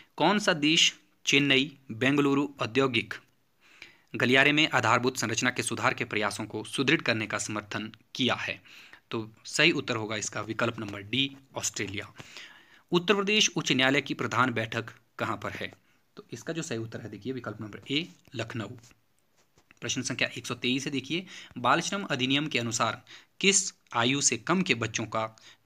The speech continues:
जोखिम भरे व्यवसायों को नियोजन निषेध है, तो इसका जो सही उत्तर होगा देखिए ये होगा विकल्प नंबर ए, चौदह वर्ष।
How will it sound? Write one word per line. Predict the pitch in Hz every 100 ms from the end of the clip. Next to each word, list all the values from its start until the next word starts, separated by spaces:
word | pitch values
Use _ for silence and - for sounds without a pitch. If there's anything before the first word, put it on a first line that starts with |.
| -
जोखिम | 98 160 160 160
भरे | 113 113
व्यवसायों | 104 98 113 110 107 - _ _ _ _ _ _ _ _ -
को | 120 107 110
नियोजन | 123 117 113 110 127
निषेध | 120 110 117 98
है, | - - - - _ -
तो | 139
इसका | - 185
जो |
सही | 180 120
उत्तर | 117 117
होगा | 110 107
देखिए | 104 135
ये | 123
होगा | 107 110
विकल्प | 107 107 107 -
नंबर | 110 - -
ए, | 143 165 - - -
चौदह | 107 98
वर्ष। | 95 113